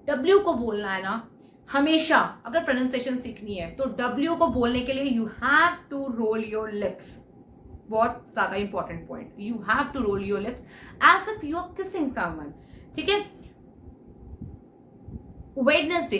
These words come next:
it, it is not Wednesday, it, it is Wednesday, Wednesday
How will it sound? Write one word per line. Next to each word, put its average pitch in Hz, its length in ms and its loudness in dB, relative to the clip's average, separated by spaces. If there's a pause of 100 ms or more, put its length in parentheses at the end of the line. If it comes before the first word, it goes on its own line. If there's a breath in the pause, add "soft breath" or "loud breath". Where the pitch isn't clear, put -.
(120)
it, - 220 -8
it 262 120 -8
is 370 100 -8
not 494 220 2
Wednesday, 220 680 4 (140)
it, 220 80 -14 (120)
it - 120 -8
is - 120 -12
Wednesday, 233 880 2 (260)
Wednesday 277 760 4